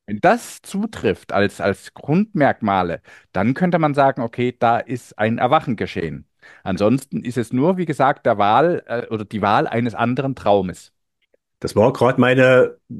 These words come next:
Speaker 2: ähm, Intention, was ich gerade mal fragen wollte, woran kann man es unterscheiden jetzt so als Außenstehender, wenn man es mal sieht, das, das Erwachen und das Erwachen, dass es irgendwelchen Kriterium dafür gibt. Aber das hast du ja gerade auch, äh, betont, ne?
Speaker 1: Ja, ja.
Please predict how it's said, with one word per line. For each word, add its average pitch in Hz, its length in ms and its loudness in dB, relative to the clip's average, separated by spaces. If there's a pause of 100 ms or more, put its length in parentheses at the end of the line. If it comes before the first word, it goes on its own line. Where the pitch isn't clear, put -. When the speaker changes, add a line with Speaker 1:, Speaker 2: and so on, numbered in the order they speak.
(340)
Speaker 2:
ähm, 117 720 -2
Intention, 135 460 0
was 143 120 4
ich - 60 -10
gerade 139 160 0
mal 127 100 4
fragen 143 340 0
wollte, 147 220 0
woran 139 260 -2
kann 143 200 -4
man 147 100 -2
es 147 120 -4
unterscheiden 135 560 -2
jetzt 113 240 -2
so 113 200 -2
als 113 240 -4
Außenstehender, 139 540 -2
wenn 120 120 0
man 123 80 2
es - 80 -14
mal 123 260 0 (240)
sieht, 143 320 -6
das, - 380 -6
das - 140 -8 (120)
Erwachen 147 460 4
und 131 240 0
das 151 140 2
Erwachen, 147 460 2 (320)
dass 131 140 -2
es 135 60 -2
irgendwelchen 139 460 2
Kriterium 147 460 2
dafür 123 220 2
gibt. 120 220 -2
Aber 120 180 -2
das 113 140 -8
hast - 160 -6
du 143 40 0
ja 139 100 2
gerade 135 360 0
auch, 139 300 -2
äh, 131 280 -4
betont, 151 400 -2
ne? 160 200 -6 (520)
Speaker 1:
Ja, 104 140 -2
ja. 143 300 2